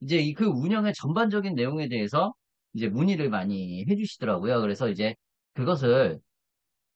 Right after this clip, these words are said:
제가 일일이 다 방문을 드려서 이제 상담을 하는 것도 좋지만 또 이렇게 영상을 남겨두면은 또 쉽게 또 이해하실 수 있고,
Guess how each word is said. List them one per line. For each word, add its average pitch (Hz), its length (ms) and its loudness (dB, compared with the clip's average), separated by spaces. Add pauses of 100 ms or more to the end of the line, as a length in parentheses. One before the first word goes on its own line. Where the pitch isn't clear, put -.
(280)
제가 113 240 -2
일일이 135 380 0
다 - 240 -8
방문을 131 400 0
드려서 123 480 4 (320)
이제 196 120 -10
상담을 170 380 0
하는 202 200 0
것도 180 220 -6
좋지만 120 600 2 (300)
또 165 100 0
이렇게 143 240 0
영상을 139 440 2
남겨두면은 117 840 0 (340)
또 92 580 -2 (420)
쉽게 247 460 -2
또 160 100 -4
이해하실 127 460 0
수 117 140 -6
있고, 95 400 -4